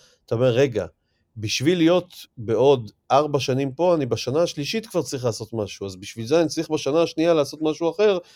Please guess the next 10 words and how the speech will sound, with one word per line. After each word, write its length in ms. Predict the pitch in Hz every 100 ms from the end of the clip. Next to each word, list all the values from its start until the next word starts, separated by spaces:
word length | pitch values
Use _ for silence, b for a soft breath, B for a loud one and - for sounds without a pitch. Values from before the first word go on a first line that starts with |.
| b b -
וזה, 220 | 127 180 202
ואז 120 | 180
אתה 100 | -
אומר, 180 | 175 170
"רגע, 220 | 170 139
איך 120 | 143
אני 100 | 156
מגיע 260 | 165 165 202
לשם 260 | 139 107
בכלל? 280 | 95 - 98